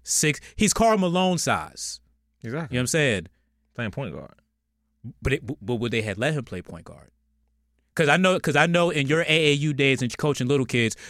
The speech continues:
Speaker 1: you probably have, like, a kid who's, like, let's say he's about six one and
Speaker 2: Mm-hmm.
Speaker 1: he's, like,
Speaker 2: They let Magic
Speaker 1: thirteen years
Speaker 2: Johnson play
Speaker 1: old.
Speaker 2: point guard in the eighties. He was six seven.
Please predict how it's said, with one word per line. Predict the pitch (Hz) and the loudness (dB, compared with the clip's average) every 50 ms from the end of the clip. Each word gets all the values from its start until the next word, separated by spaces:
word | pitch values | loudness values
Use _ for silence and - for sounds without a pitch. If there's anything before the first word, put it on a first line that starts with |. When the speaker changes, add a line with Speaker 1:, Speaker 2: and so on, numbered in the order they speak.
| - - | -6 -2
Speaker 1:
you | 143 175 | -2 0
probably | - 190 170 160 156 151 | 2 2 2 4 2 2
have, | 139 143 135 135 123 | 2 4 4 4 4
like, | 131 120 117 | 2 0 0
a | 117 107 | -2 -4
kid | - - 160 151 139 127 117 110 - _ _ _ - | -2 0 2 2 4 4 2 0 -4 _ _ _ -6
who's, | - 135 131 110 | -2 -2 -2 0
like, | 123 117 110 107 104 - _ - | 2 4 4 4 2 0 _ -4
let's | 131 123 - | -4 -2 0
say | - 135 127 120 | 2 2 2 2
he's | 135 120 | 0 0
about | 117 123 117 110 110 - - _ _ _ _ _ _ _ | 0 0 2 0 0 -2 -8 _ _ _ _ _ _ _
six | - - - - - - 185 165 - - | -4 0 0 2 4 4 2 2 2 -2
one | 135 117 120 147 160 151 139 131 127 | -4 -2 0 0 2 4 4 2 2
and | 127 | 0
Speaker 2:
Mm-hmm. | - - - 120 127 | -4 -8 -6 -2 -2
Speaker 1:
he's, | 143 135 120 | 0 0 2
like, | 143 113 110 - | 2 2 2 2
Speaker 2:
They | - 143 | 0 0
let | 180 165 | 2 2
Magic | 160 156 156 | 4 4 4
Speaker 1:
thirteen | - 170 165 | 4 6 6
years | 160 170 - - | 6 4 4 4
Speaker 2:
Johnson | 165 160 | 2 2
play | 139 | 2
Speaker 1:
old. | 98 | 0
Speaker 2:
point | - 151 143 135 | 0 -2 -2 -2
guard | 139 135 127 | -2 -2 -4
in | 123 | -4
the | 120 117 | -4 -4
eighties. | 156 160 110 92 92 - | -4 -4 -6 -8 -10 -12
He | - 107 | -14 -14
was | - - | -14 -14
six | - - - | -16 -14 -12
seven. | - 98 101 101 | -12 -12 -12 -14